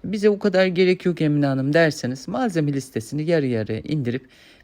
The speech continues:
biraz daha az da yapabilirsiniz. Şu ana kadar dört su bardağı un kullandık.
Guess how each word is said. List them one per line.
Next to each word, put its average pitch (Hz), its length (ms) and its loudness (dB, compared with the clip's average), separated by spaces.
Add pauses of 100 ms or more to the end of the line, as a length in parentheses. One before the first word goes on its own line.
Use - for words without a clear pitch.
biraz 117 340 -2
daha 135 200 -2
az 131 400 -4
da 131 80 -2
yapabilirsiniz. 120 960 -4 (2250)
Şu - 180 -8
ana 123 240 -2
kadar 143 420 0
dört 160 260 2
su 131 220 -4
bardağı 110 400 -2
un 147 200 -4
kullandık. 139 760 -2